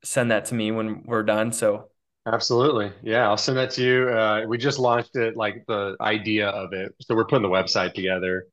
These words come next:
Speaker 2: and trying to,
Speaker 1: Okay.
Speaker 2: we have, like, our rules of no rules, you know, there,
Speaker 1: I, yeah, I
Speaker 2: you
Speaker 1: like
Speaker 2: know.
Speaker 1: that.
Speaker 2: Uh, but, you know, we're just trying to figure out how to roll it out.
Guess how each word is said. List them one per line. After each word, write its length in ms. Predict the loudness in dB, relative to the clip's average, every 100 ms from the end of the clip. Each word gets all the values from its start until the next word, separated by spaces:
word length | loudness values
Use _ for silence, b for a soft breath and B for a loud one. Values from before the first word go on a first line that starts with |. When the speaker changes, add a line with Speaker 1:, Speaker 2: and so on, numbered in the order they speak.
| _ _ _ _ _
Speaker 2:
and 160 | -4 0
trying 220 | 2 4
to, 40 | 4
Speaker 1:
Okay. 200 | 2 2
Speaker 2:
we 140 | 4
have, 260 | 4 4 4
like, 240 | 2 2
our 320 | 2 2 2 -6 _ _ -6
rules 380 | 0 2 2 0
of 100 | 0
no 220 | 0 0
rules, 440 | 0 0 -2 -4
you 80 | -4
know, 300 | -4 -4 -8 -10 -2
there, 400 | 0 0 -2 -8
Speaker 1:
I, 120 | -12 -10
yeah, 140 | -12 -2
I 80 | 2
Speaker 2:
you 40 |
Speaker 1:
like 140 | 4
Speaker 2:
know. 40 | 2 0
Speaker 1:
that. 220 | -2 -12 _ _ _ 2
Speaker 2:
Uh, 300 | 6 8 8
but, 200 | 6 6
you 60 | 8
know, 140 | 6
we're 80 | 6
just 160 | 4 4
trying 180 | 4 4
to 40 |
figure 180 | 4 4
out 80 | 4
how 60 | 2
to 60 |
roll 300 | 2 0 0
it 160 | -4 -8
out. 240 | -12 -14